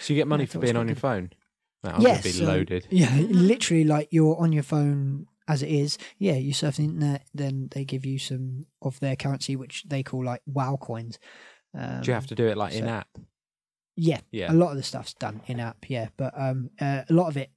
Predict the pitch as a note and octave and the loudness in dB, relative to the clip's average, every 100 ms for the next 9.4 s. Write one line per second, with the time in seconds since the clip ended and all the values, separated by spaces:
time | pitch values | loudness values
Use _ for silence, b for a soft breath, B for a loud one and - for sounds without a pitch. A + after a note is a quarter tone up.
0 | _ _ - C#3+ D3 - - C#3 C3+ - | _ _ -8 -6 -6 -8 -4 -4 -4 -4
1 | D3+ D3+ F3+ F#3 _ F#3 C3 D#3 C#3+ - | -2 0 0 -4 _ 2 2 -2 -2 -2
2 | D3+ D#3+ - C3 A#2+ B2 - A#2+ C3+ B | -2 -2 -2 -8 -8 -12 -8 -8 -8 B
3 | B D#3+ F#3+ - E3 D3+ F#3 G#3 C#3 B2+ | B -2 -2 0 -2 2 2 2 0 -2
4 | - A#2+ D#3 - C#3+ - F3 C#3+ C3 B2 | -2 -2 -4 -6 -12 -4 -2 0 -4 -4
5 | - D3+ - A#2+ - C#3 C3 - _ - | -2 -2 -2 -10 -6 -8 -6 -12 _ -6
6 | B2 A#2+ A#2+ A#2 A2+ B B B _ _ | -6 -6 -8 -10 -14 B B B _ _
7 | C#3+ C#3+ D3 - C3+ C#3 C3 B2+ D#3 - | -2 0 0 -4 -2 -2 0 -4 -4 -4
8 | B2+ B2 - A#2 B2+ _ C#3+ B2 C#3 C3+ | -6 -8 -8 -8 -10 _ -8 -2 -2 -4
9 | - - A#2+ | -8 -8 -8